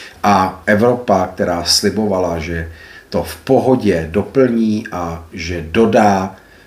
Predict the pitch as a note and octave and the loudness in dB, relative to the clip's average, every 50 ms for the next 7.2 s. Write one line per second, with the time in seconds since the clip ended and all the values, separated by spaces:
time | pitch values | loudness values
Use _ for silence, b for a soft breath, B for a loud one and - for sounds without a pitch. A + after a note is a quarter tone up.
0 | B B _ _ _ _ - B2 A#2 - C3 A2+ - G2 E2 - G#2+ G#2 - - | B B _ _ _ _ -2 -2 0 0 -2 -2 -2 -4 0 0 2 2 2 2
1 | A2 G2+ - G2 - E2 D#2+ - F2+ E2 D#2 D#2 E2 F#2+ F2+ - - - - E2+ | 0 0 0 -2 -6 -8 -8 -6 -4 -4 -2 -2 -2 -2 -2 -2 -4 -4 -4 -2
2 | D#2+ E2 F#2 F#2+ F#2+ - - F#2+ F2 E2+ E2 F#2 G2 G2+ G2 F#2+ G2 F2 E2 E2+ | -2 -2 -2 -2 -2 -2 -4 -4 -2 0 2 4 4 4 4 2 0 -2 -2 -2
3 | F2 F2 G2 G2+ G2+ G2+ G2 F#2+ F#2+ F#2+ F#2+ F#2+ F#2 - F#2 F2+ F2+ F2+ F2+ F2+ | 0 0 2 4 4 4 4 2 2 0 0 -2 -2 -4 -4 -4 -4 -4 -4 -4
4 | F2+ F2+ F#2 G2 G2+ G2 F#2 F2+ F2+ F2+ F#2+ G2 F#2+ F2+ - - - - F#2 F2 | -4 -2 0 0 0 0 0 -2 -2 -2 -2 0 0 0 0 0 0 0 0 0
5 | F2 F2 - - - G2 F#2 F#2 F2+ F2 D#2 D2+ F#2 F2 D#2+ F#2 F2+ F2+ F#2 F#2 | -2 -2 -4 -4 -2 -2 -2 0 -2 -4 -4 -4 -4 -4 -2 -2 0 0 0 -2
6 | F2+ - E2+ F2 F2 F#2 F#2 F2+ D#2+ D#2+ E2 E2 E2 F2+ - - - F#2 F2 F3 | -4 -4 -6 -6 -4 -4 -2 -2 0 0 0 0 0 -2 -2 0 0 0 0 0
7 | F3+ F#3+ G3 | 0 -2 -4